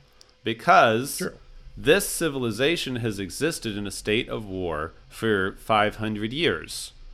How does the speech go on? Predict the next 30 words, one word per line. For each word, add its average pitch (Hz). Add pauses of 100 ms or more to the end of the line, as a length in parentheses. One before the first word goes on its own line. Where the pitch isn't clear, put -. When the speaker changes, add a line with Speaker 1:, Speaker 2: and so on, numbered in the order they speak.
(320)
Speaker 1:
That's, -
that's -
several 143
generations 113
at 101
this 107
point 101
have 101
got, 120
have 107
grown 117
up 110
completely 110 (100)
in 143
this - (180)
state 110
of 98
war. 156 (100)
Speaker 2:
Mm-hmm. 123 (100)
Speaker 1:
Being 165
at 127
war, 107 (120)
quote, 87 (200)
"in 123
this 117
way," 123 (480)
is 160
their 139
culture. - (220)
Speaker 2:
Yeah. 294